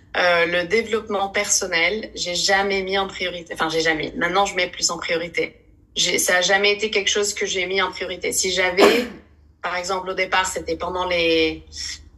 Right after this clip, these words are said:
les siestes de mes enfants, si j'avais deux heures de sieste pour travailler,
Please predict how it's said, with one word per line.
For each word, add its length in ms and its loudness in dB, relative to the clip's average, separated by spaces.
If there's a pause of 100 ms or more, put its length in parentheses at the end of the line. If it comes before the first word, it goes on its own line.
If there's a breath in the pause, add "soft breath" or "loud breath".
(140)
les 220 -4
siestes 520 0
de 100 -6
mes 200 -2
enfants, 420 0
si 160 -2
j'avais 300 0
deux 340 2
heures 220 0
de 100 -6
sieste 520 0
pour 180 -8
travailler, 760 0